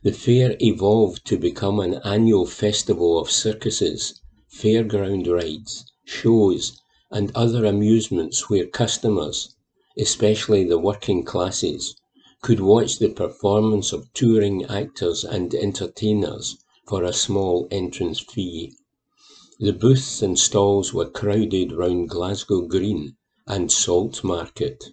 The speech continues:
In eighteen fifteen, a ground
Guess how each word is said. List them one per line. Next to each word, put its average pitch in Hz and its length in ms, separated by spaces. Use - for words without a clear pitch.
In 107 220
eighteen 131 560
fifteen, 104 840
a 98 140
ground 104 560